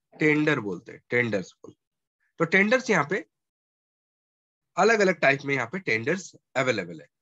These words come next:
यदि आप लोग ई प्रोक्योरमेंट में यदि किसी ने tender भरा होगा, सीपीपी या कोई भी अपने state government के side पे, यहाँ पे tenders इस तरीके से नहीं था जेम की तरह।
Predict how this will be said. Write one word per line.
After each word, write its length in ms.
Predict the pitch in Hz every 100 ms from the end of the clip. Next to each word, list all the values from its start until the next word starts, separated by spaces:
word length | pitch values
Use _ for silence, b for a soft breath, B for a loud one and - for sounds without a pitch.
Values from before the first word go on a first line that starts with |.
| -
यदि 120 | 170
आप 160 | 208 214
लोग 120 | 220
ई 160 | 165 220
प्रोक्योरमेंट 640 | 233 214 208 208 196 190
में 100 | 190
यदि 200 | 175 170
किसी 240 | 170 156
ने 100 | 160 156
tender 300 | 131 131 131
भरा 220 | 151 180
होगा, 280 | 135 131 196
सीपीपी 640 | - 139 143 135 135 135
या 100 | 127
कोई 240 | 123 131 139
भी 100 | 151
अपने 260 | 123 120
state 340 | 117 - 180 165
government 380 | 131 127 123
के 80 | 135
side 340 | 131 113 104 -
पे, 160 | 220 - _ _ _ -
यहाँ 440 | 143 123 - 214 220
पे 160 | 156 156
tenders 640 | - _ - 151 196 -
इस 60 | - _ _ -
तरीके 280 | 131 127 123
से 120 | 117
नहीं 200 | 110 98
था 140 | 110
जेम 300 | 92 101 92
की 120 | -
तरह। 240 | _ -